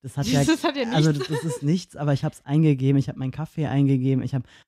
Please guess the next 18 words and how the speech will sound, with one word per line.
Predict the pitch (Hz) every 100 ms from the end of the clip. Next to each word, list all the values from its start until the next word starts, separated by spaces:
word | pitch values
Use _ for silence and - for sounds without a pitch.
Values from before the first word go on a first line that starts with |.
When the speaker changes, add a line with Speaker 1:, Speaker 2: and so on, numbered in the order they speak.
| _
Speaker 1:
alles | 135 147 143
da | 139 131
eingegeben | 143 139 123 123 131
und | 123
es | 120 131
wurde | 131
wirklich | 123 -
zu | _ 127
so | 127
einem | 123 120
richtig | 131 - -
krassen | 135 131 127 -
Zwang | - 117 131 147 160 _ _ _ _ _ _ _ 120
und, | 117 113 -
äh, | 117 117 117 110 _ _ _ -
das | 117 127
hat | -
es | 113